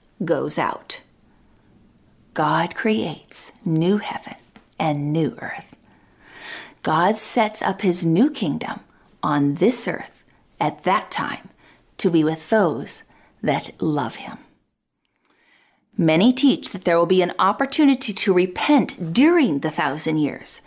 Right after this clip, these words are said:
Some call it a second chance. Others claim that it will be a first chance or opportunity given to those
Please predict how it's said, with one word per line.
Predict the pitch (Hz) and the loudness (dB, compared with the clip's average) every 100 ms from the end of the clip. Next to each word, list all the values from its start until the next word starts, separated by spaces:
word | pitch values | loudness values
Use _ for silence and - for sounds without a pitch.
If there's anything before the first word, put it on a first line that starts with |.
| _ | _
Some | - 202 220 277 | 0 4 4 6
call | 269 262 | 4 4
it | 277 | 2
a | |
second | 277 262 254 247 | 0 0 -2 -4
chance. | - 269 - - - - - - | 0 0 0 -4 -6 -8 -16 -6
Others | - 214 285 285 | 0 2 2 0
claim | - 262 262 285 | 0 4 6 6
that | 240 | 4
it | 214 - | 2 2
will | 220 | 2
be | 220 247 | 4 2
a | |
first | 196 - 311 339 - | 2 0 2 2 0
chance | - 160 160 208 | 0 0 0 0
or | - - | 2 2
opportunity | 202 214 - 294 294 285 247 | 2 -2 -2 2 4 2 0
given | 226 240 262 | 2 4 2
to | 269 | 2
those | 202 170 196 | 2 2 0